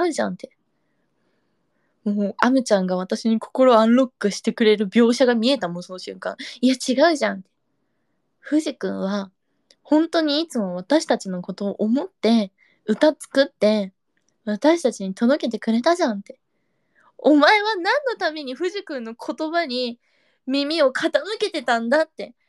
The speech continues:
「ライブ行くたびに、藤君が喋る一言一句で泣いてたくせに、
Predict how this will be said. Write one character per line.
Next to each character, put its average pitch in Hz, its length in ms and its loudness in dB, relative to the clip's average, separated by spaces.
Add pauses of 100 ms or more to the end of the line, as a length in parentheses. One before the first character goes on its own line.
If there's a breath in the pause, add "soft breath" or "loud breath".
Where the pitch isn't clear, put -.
(320)
「ラ 254 220 -2
イ 320 60 -2
ブ 294 140 -6
行 311 120 -10
く - 80 -18
た 330 200 0
び 330 160 -8
に、 262 420 -6 (180)
藤 320 260 -6
君 247 200 -2
が 220 80 -2
喋 247 400 -2
る 247 80 0
一 220 320 -8
言 277 220 -4
一 330 160 -12
句 311 120 -2
で 233 100 -8
泣 254 300 0
い - 20 -14
て 339 140 -4
た 269 120 -2
く - 140 -12
せ 302 260 -2
に、 240 400 -4